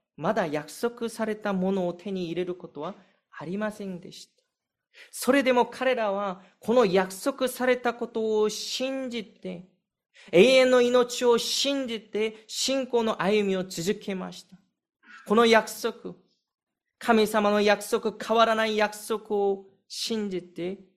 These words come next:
歩んだことです。時にはその歩みの中で苦しみも苦難も辛いことも起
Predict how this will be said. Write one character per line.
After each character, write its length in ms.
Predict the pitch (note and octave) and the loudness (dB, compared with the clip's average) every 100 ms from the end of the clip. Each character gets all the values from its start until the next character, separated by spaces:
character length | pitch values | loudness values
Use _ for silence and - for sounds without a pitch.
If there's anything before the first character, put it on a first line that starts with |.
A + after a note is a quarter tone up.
| _ _ | _ _
歩 220 | A#2+ B2 | -16 -16
ん 120 | B2 | -16
だ 100 | B2 | -18
こ 160 | - _ | -20 _
と 160 | _ | _
で 160 | - _ | -20 _
す。 80 | _ _ _ _ _ _ _ _ _ _ | _ _ _ _ _ _ _ _ _ _
時 300 | _ - E3+ | _ -10 -8
に 80 | D#3 | -6
は 140 | D3 | -6
そ 120 | D3 D#3 | -6 -6
の 120 | C#3+ | -6
歩 200 | D3 D#3 | -4 -6
み 60 | |
の 100 | D#3+ | -6
中 280 | D#3+ E3 D#3+ | -6 -8 -10
で 200 | D#3+ G3 - _ _ _ | -12 -12 -14 _ _ _
苦 240 | - F#3 | -8 -6
し 160 | F3+ - | -6 -8
み 120 | D3+ | -14
も 220 | C3+ C3 _ _ _ | -16 -20 _ _ _
苦 140 | - F#3 | -8 -2
難 320 | F3+ D#3 D3 | -2 -2 -6
も 160 | C#3 C3 | -12 -12
辛 280 | - F#3+ F#3+ | -6 -2 -2
い 80 | F#3 | -4
こ 100 | E3 | -12
と 140 | C#3 | -14
も 160 | C3+ | -16
起 100 | - | -16